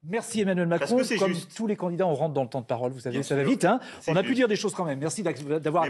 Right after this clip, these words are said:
Speaker 1: accepté
Speaker 2: merci
Speaker 1: notre
Speaker 2: beaucoup. On
Speaker 1: invitation
Speaker 2: aurait
Speaker 1: dans
Speaker 2: pu parler de
Speaker 1: Dimanche en
Speaker 2: notre
Speaker 1: Politique.
Speaker 2: agriculture. Je sais que vous l'avez prévu et
Speaker 1: Ben
Speaker 2: vous
Speaker 1: oui.
Speaker 2: l'aviez prévu.
Speaker 1: Tant pis.
Speaker 2: Non, mais j'ai une pensée pour nos agriculteurs parce que
Speaker 1: Mais on
Speaker 2: je
Speaker 1: peut
Speaker 2: le
Speaker 1: plus.
Speaker 2: dis, on, on va aller vers une crise agricole. Ils nous ont nourris pendant la crise sanitaire de manière extraordinaire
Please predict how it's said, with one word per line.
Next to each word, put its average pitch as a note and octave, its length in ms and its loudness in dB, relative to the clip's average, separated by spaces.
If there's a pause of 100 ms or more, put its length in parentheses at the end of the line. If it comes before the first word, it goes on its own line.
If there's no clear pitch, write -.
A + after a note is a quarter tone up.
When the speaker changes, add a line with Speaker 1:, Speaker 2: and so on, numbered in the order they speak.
Speaker 1:
accepté E3 180 0
Speaker 2:
merci - 0 -
Speaker 1:
notre D#3 180 -2
Speaker 2:
beaucoup. F3 60 2
On A#3+ 40 2 (100)
Speaker 1:
invitation - 20 -
Speaker 2:
aurait F#3 120 0
Speaker 1:
dans D#3 80 2
Speaker 2:
pu C#3+ 60 -6
parler F#3 160 0
de - 40 0
Speaker 1:
Dimanche - 20 -2
en - 40 -2
Speaker 2:
notre D#3+ 140 -2
Speaker 1:
Politique. F#3 180 0
Speaker 2:
agriculture. E3+ 380 -2
Je F3+ 80 -6
sais G3+ 140 -4
que F3+ 60 -6
vous F3+ 60 -6
l'avez D#3+ 180 2
prévu E3+ 420 -4
et C3 160 0
Speaker 1:
Ben D#3 240 0
Speaker 2:
vous - 80 2
Speaker 1:
oui. C3+ 60 2
Speaker 2:
l'aviez D#3+ 200 2
prévu. D#3 380 -2
Speaker 1:
Tant G3+ 120 2
pis. E3+ 80 -2
Speaker 2:
Non, G3+ 100 4
mais D3 160 0 (320)
j'ai G#3+ 100 2
une A#3 100 2
pensée C4+ 300 0
pour A#3+ 140 2
nos F3+ 140 4
agriculteurs A#3 520 0
parce A3 140 -6
que G3+ 100 -2
Speaker 1:
Mais G#3+ 220 -4
on F3+ 120 -6
Speaker 2:
je - 60 -4
Speaker 1:
peut G3+ 120 2
Speaker 2:
le E3+ 60 -6
Speaker 1:
plus. F3 120 -6
Speaker 2:
dis, A#3+ 160 -8 (880)
on, D3 220 0
on C#3 60 0
va D#3+ 220 2
aller F#3+ 200 0
vers C#3+ 140 -2
une A2+ 60 -2
crise A2 220 -8
agricole. F#2 480 -4
Ils D3+ 120 2
nous F#3+ 200 2
ont A#3+ 60 4
nourris A#3 320 2
pendant D#3+ 220 -4
la C3 80 -2
crise - 200 -12
sanitaire C#3 520 -4 (280)
de B2 80 0
manière C3+ 240 0
extraordinaire C3+ 640 -4